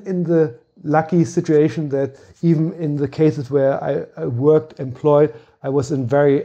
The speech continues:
entrepreneurial setups and could develop my department and teams in an entrepreneurial spirit. I, I think it's more this thought of the traditional em-, employment where,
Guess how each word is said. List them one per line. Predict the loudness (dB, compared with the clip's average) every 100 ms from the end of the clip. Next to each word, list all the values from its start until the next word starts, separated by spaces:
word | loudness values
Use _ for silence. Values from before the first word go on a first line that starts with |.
| -4
entrepreneurial | -4 -2 -2 2 2 0
setups | 0 0 2 -2 -8
and | -8 -8 -8 -14 -6
could | -2 0
develop | 0 2 2 2 0
my | 0 0
department | 0 -4 -2 -2 -4 -8
and | -6 -8 -8 _
teams | -2 -2 -2
in | -8 -8
an | -10
entrepreneurial | -10 -8 -6 -2 -4
spirit. | -4 0 0 0 -8 -20 -20 -20 _ _ _ _ _
I, | -10
I | -4
think | 0 2 2
it's | 0
more | 2 4 4
this | 2 0 -10 _ _ _ _ _ _ 0
thought | 2 4
of | 2
the | -2
traditional | -4 -4 2 0 2 -2
em-, | -2 -4 -6
employment | -10 -10 -14 _ _ -2 2 4 2 0 -2
where, | -2 0 -2